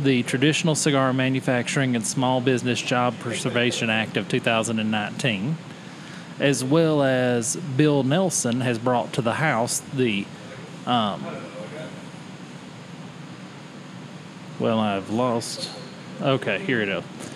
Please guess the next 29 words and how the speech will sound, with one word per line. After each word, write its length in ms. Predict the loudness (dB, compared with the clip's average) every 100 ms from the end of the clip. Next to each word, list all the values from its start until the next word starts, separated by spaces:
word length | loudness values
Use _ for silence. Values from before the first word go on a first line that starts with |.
| -12
Excuse 280 | -2 4 4
me, 120 | 4
U 240 | 4 4 4
S 160 | 4
Representative 560 | 4 4 2 4 4 2
Kathy 420 | 0 2 2 2
Castor 680 | 2 2 2 2 -2 -2 -4 -6 -4
of 100 | -4
Florida, 540 | 2 4 4 2 0
a 80 | 0
Democrat, 560 | 4 4 4 2 0 -2 -8 -14 -14 -12 -14 -14 0
has 160 | 2
brought 300 | 4 4 4
the 80 | 2
House 320 | 2 2 2
version 480 | 2 4 4 2 2
of 100 | 2
the 60 | 2
bill 320 | 4 4 4
to 80 | 2
March, 420 | 2 0 0 0
and 100 | 0
more 220 | 2 2
than 160 | 2 -2
ten 380 | 2 2 4 2
members 420 | 2 2 0 0
have 260 | 0 0 -2 -10 -10
signed 500 | -4 0 2 0 -2
on. 140 | -4